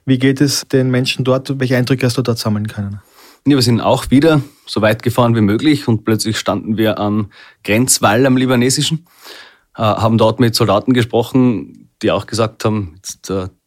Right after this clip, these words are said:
Speaker 2: da sollte jetzt eigentlich nicht sein.“ Also das müsste irgendwie ein Fehler in der Matrix gewesen sein, dass,
Speaker 1: Mhm.
Speaker 2: dass man hier hinaufkommen ist. Aber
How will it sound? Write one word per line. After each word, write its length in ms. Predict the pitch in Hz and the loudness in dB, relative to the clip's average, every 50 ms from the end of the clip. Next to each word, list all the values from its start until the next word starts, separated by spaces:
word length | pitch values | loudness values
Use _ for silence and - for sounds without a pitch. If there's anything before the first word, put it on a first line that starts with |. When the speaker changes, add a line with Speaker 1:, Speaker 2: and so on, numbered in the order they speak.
| _ _ | _ _
Speaker 2:
da 180 | - 95 90 - | -2 0 0 0
sollte 300 | - - 117 113 - 113 | 0 0 0 0 0 -2
jetzt 120 | 107 - | -2 0
eigentlich 220 | 117 107 101 95 85 | 0 0 0 0 0
nicht 240 | 117 123 - - - | 0 -2 -2 -2 0
sein.“ 260 | - 107 110 117 110 | 2 2 2 2 0
Also 160 | 104 98 104 | 0 -2 -4
das 160 | 95 95 - | -6 -6 -4
müsste 240 | - 110 98 - 107 | -2 -2 -2 -2 -2
irgendwie 200 | 104 101 101 104 | -2 -2 0 -2
ein 40 | 101 | -2
Fehler 300 | 98 - - 107 107 110 | -2 -2 -2 0 0 0
in 60 | 107 | 0
der 80 | 104 101 | 0 0
Matrix 420 | 95 90 92 107 - 120 113 - | 0 -2 -2 -2 -2 -4 -4 -2
gewesen 360 | - - 113 107 110 107 123 117 | 0 0 2 2 2 2 2 2
sein, 220 | - 120 113 113 | 2 2 2 2
dass, 120 | 113 113 135 123 | 2 4 4 2
Speaker 1:
Mhm. 20 | |
Speaker 2:
dass 200 | 143 147 - - | 2 0 0 -2
man 140 | - 104 98 | -2 -2 0
hier 140 | 98 104 107 | 0 -2 -2
hinaufkommen 560 | 101 90 87 95 - - - 127 123 127 127 | -2 -2 -2 -4 -2 -2 0 0 2 2 2
ist. 180 | 127 123 - | 2 0 0
Aber 160 | 113 98 101 | 0 0 0